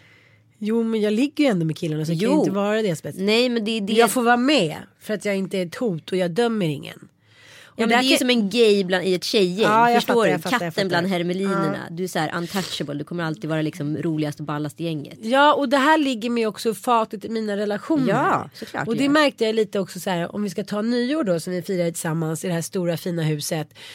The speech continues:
Speaker 1: så är ju väldigt mycket att, ursäkta, men många män är ju rädda för sina kvinnor.
Speaker 2: Mm.
Speaker 1: Det är ju, liksom, det är ju ett faktum. Det är så här, det behöver man inte vara någon raketforskare för att se. Många kvinnor har pli på sina män.
Speaker 2: Ja.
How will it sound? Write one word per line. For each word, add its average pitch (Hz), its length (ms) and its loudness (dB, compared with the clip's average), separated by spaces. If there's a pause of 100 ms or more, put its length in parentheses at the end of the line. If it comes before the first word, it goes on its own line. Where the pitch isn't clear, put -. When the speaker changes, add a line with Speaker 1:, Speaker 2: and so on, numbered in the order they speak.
(180)
Speaker 1:
så 262 240 -2
är 269 120 4
ju 311 180 2
väldigt 208 280 0
mycket 196 360 -6
att, - 60 -16 (460)
ursäkta, 247 460 -4
men 202 200 -2
många 240 340 2
män 220 540 0 (160)
är 202 160 -4
ju 196 120 -4
rädda 190 240 -4
för 165 40 -12
sina 196 200 -8
kvinnor. 240 280 -8 (400)
Speaker 2:
Mm. 220 220 -6 (220)
Speaker 1:
Det 202 200 -2
är 262 160 4
ju, 180 140 0
liksom, 196 640 -8
det 214 80 0
är 254 160 4
ju 175 120 2
ett 160 120 -6
faktum. - 680 -8
Det 190 120 -2
är 247 80 0
så - 120 -4
här, 160 220 -6
det 190 140 -4
behöver 240 220 4
man 226 120 0
inte 175 140 -2
vara 175 80 0
någon 170 120 0
raketforskare 180 760 -2
för 185 100 -6
att 165 60 -4
se. 160 320 -4
Många 277 420 0
kvinnor 208 480 -2
har 180 200 -4
pli 196 440 -4
på 180 140 -10
sina 160 240 -6
män. 165 320 -8 (120)
Speaker 2:
Ja. 220 220 -4